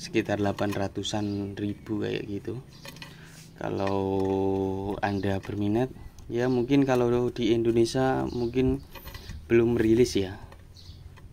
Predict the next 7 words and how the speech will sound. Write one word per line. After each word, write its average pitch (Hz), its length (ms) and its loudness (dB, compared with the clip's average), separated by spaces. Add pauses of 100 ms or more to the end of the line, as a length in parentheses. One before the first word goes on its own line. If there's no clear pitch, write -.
(140)
Tapi - 240 -2
kalau 107 240 0
di 110 80 0
Malaysia, 113 880 2
eh, 98 560 -4
untuk 104 320 -4
pilihan 107 240 2